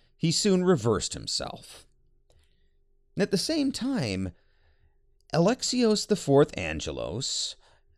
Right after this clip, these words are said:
the rightful heir to the Byzantine throne, offered to help the crusaders if they helped him first. He offered them money and troops for their crusade in exchange for helping him to take back the city of the Constantinople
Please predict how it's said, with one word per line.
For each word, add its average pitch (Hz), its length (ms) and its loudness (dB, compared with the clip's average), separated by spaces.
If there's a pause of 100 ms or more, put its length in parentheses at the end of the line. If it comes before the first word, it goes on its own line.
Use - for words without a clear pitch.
the 113 280 4
rightful 156 720 0
heir 104 320 -2
to 104 100 -6
the 95 100 -2
Byzantine 104 760 2
throne, 73 580 -6
offered 135 380 -4
to 160 60 0
help 113 340 -4
the 123 80 -4
crusaders 73 1000 -4 (240)
if 147 220 4
they 185 300 0
helped 160 460 -4
him 117 440 -2
first. - 680 -6 (580)
He 131 180 4
offered 104 400 -2
them 98 220 0
money 185 460 0
and 117 260 0
troops - 580 0
for 107 140 -2
their 107 180 0
crusade 76 800 -4 (300)
in 311 140 2
exchange 170 580 -2
for 160 140 2
helping 156 340 2
him 254 240 2
to 214 80 -2
take 143 380 -4
back 117 260 -2
the 131 100 -4
city 113 320 0
of 107 60 -2
the 104 80 -4
Constantinople 92 1300 -4